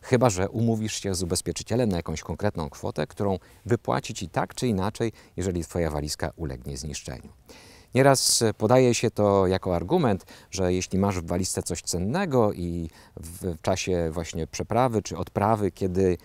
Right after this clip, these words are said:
walizka ulegnie zniszczeniu, a wraz z nią to coś cennego, co masz w bagażu, to wtedy właśnie warto mieć taką polisę. No ale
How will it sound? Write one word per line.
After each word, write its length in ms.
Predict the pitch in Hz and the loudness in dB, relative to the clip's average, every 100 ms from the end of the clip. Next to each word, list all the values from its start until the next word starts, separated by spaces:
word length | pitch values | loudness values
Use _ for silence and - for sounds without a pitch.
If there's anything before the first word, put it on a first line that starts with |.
| - - | -18 -6
walizka 420 | 87 107 - 107 | -2 0 0 2
ulegnie 320 | 98 101 104 | 2 0 -2
zniszczeniu, 580 | 90 95 - 156 143 117 | -2 -4 -2 0 2 0
a 80 | 87 | 0
wraz 400 | 90 101 95 - - | 0 0 0 -2 -4
z 160 | 87 | 0
nią 260 | 113 110 98 | 2 2 2
to 140 | 104 | 0
coś 200 | - 110 | 0 -4
cennego, 420 | - 123 170 170 | -2 -2 -2 -2
co 140 | - 139 | 0 0
masz 260 | 127 120 | 0 -2
w 100 | 107 | -4
bagażu, 440 | 120 123 113 104 107 - - - _ | 0 4 4 2 -2 -6 -20 -20 _
to 120 | - | -2
wtedy 520 | 104 - 120 117 120 92 | 0 4 4 6 2 2
właśnie 360 | 87 87 101 | 0 -2 -2
warto 380 | 82 87 98 90 | 2 2 2 -2
mieć 280 | 85 73 - | -2 -4 -6
taką 400 | 71 76 67 69 _ - - _ - | -10 -10 -12 -12 _ -20 -20 _ -4
polisę. 440 | 80 76 - - - - | -2 -2 -4 -8 -12 -8
No 100 | 85 | -4
ale 220 | 95 | -4